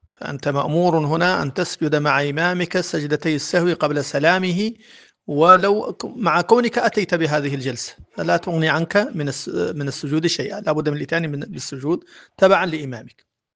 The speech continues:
نعم، وهذه شيء قاعدة عامة في الصلاة مطلقاً، الشيء الذي تركه الإمام نسياناً فإن إتيان المصلين به، يعني المأمومين به،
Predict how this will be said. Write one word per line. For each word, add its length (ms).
نعم، 220
وهذه 280
شيء 240
قاعدة 400
عامة 340
في 160
الصلاة 460
مطلقاً، 460
الشيء 440
الذي 220
تركه 440
الإمام 480
نسياناً 580
فإن 440
إتيان 500
المصلين 720
به، 200
يعني 180
المأمومين 520
به، 340